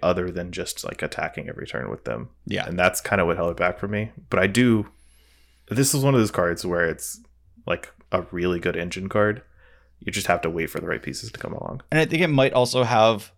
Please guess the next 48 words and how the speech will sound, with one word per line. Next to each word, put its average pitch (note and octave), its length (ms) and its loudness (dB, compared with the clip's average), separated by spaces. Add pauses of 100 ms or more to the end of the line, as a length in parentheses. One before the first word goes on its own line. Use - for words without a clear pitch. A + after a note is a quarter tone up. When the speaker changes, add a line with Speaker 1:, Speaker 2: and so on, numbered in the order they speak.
(100)
Speaker 2:
potentially A#2+ 460 0
a G#2+ 60 6
lot G#2 160 8
of G#2 80 4
application G2 720 -2
in F#2+ 200 -4
Historic G2 540 2
and F#2 100 -2
maybe F2+ 240 0
Pioneer. F#2+ 640 -2 (400)
Just, A#2+ 260 -2
like, A2+ 220 4
there B2 240 8
are A#2+ 160 8
really G2 300 -2
good F#2+ 160 0
sacrifice G2 440 0
decks F#2+ 240 0
already G2 340 2
in G2 80 0
those G2 180 0
formats. G2 520 2 (360)
The G#2+ 80 -4
two B2+ 160 2
drop B2 220 6
slots B2 320 6
are G2+ 60 6
kind G2 300 2
of, G2+ 120 2
like, F#2+ 480 0 (320)
hinky. A#2 580 -2 (280)
Uh, G2+ 260 4
it's, - 240 -6
you're G#2 160 -2
not G#2 260 0
totally G2 300 -2
sure G2 240 -4
what F#2 120 -6
you G2 60 -6
should G2+ 180 -6
be F#2 80 -6
putting G#2+ 300 -2
in A2+ 120 0
there, A#2 320 4
and G#2 120 -2
it's - 180 -8 (300)
potentially A2+ 640 0
like, F2+ 320 -6